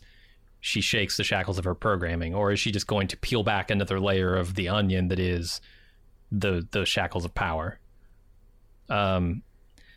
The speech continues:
I wonder if she could find some true sense of freedom through the Radiant, a lot like I think Harry and Gale are starting to feel about it, right? They, they see that the gift that Salvor gave them here is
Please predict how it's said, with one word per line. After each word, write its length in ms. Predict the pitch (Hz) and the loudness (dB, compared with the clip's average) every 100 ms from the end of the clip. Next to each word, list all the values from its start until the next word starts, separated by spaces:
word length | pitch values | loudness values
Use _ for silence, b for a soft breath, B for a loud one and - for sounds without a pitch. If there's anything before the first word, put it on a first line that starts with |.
| b - - | b -10 0
I 100 | 143 | 2
wonder 340 | 123 175 180 | 4 4 4
if 80 | 170 | 2
she 100 | - | 2
could 140 | 143 123 | -2 -4
find 460 | - 123 120 120 | 0 2 2 2
some 260 | 110 120 104 | 2 2 0
true 360 | - - 123 113 | -2 -2 0 2
sense 260 | 110 98 | 0 -2
of 60 | - | -4
freedom 360 | - 104 98 | 0 2 2
through 800 | 92 - 101 101 101 95 92 92 b b - - | 0 -4 -2 0 2 2 0 -2 b b -20 -4
the 100 | 110 | -2
Radiant, 680 | 95 104 135 185 220 - - - | 0 0 2 2 0 -2 -10 -8
a 100 | - | 0
lot 260 | 113 113 120 | 2 2 2
like 500 | 123 117 110 - - b b b b - - - - - | 2 2 0 -4 -10 b b b b -20 -20 -20 -20 -4
I 120 | 123 | -2
think 200 | 120 127 | 0 0
Harry 400 | - - 120 123 | 0 2 2 4
and 100 | 113 | 2
Gale 280 | 107 110 127 | 2 2 4
are 60 | 127 | 2
starting 300 | - 139 139 | 2 2 0
to 100 | 135 | 0
feel 200 | 147 143 | 0 2
about 260 | 143 147 | 2 2
it, 100 | 151 | 2
right? 300 | 117 120 127 | 2 2 2
They, 160 | 123 127 | 2 2
they 180 | 120 127 | 2 0
see 300 | - 139 123 | 0 0 2
that 300 | 113 107 B B B B - | 2 0 B B B B -10
the 120 | 117 110 | -4 0
gift 280 | 113 135 | 0 0
that 120 | 123 107 | 0 0
Salvor 360 | 131 123 117 | 2 4 2
gave 220 | 107 110 | 2 2
them 160 | 98 104 | 2 2
here 300 | 113 107 101 | 2 2 4
is 440 | 104 101 95 92 | 4 2 2 -2